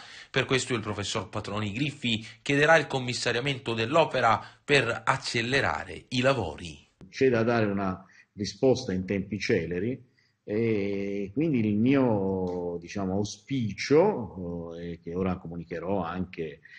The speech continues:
Speaker 2: ai deputati che rappresentano Barletta in Parlamento,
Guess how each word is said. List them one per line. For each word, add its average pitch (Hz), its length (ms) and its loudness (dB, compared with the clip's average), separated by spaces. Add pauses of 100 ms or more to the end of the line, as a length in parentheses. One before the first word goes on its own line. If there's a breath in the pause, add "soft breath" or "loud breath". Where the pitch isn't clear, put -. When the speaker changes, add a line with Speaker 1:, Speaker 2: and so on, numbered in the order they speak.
(200 loud breath)
Speaker 2:
ai 82 300 -2
deputati 90 640 2
che 87 100 -4
rappresentano 85 1120 -6 (180)
Barletta 87 880 -2 (360 soft breath)
in 87 200 -6
Parlamento, 147 1040 2